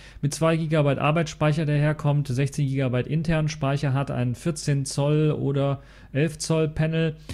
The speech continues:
äh, mit einer Auflösung von tausenddreihundertsechsundsechzig mal siebenhundertachtundsechzig bietet. Es gibt also zwei Varianten, eine kleinere, eine etwas größere Va-, Version. Und, äh,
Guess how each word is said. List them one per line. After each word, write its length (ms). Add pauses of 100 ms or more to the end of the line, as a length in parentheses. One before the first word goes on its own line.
(260)
äh, 160
mit 260
einer 120
Auflösung 400
von 180
tausenddreihundertsechsundsechzig 1200
mal 120
siebenhundertachtundsechzig 1040
bietet. 340
Es 140
gibt 160
also 160
zwei 340
Varianten, 420
eine 120
kleinere, 400
eine 300 (100)
etwas 220
größere 420
Va-, 220 (100)
Version. 540 (680)
Und, 640
äh, 380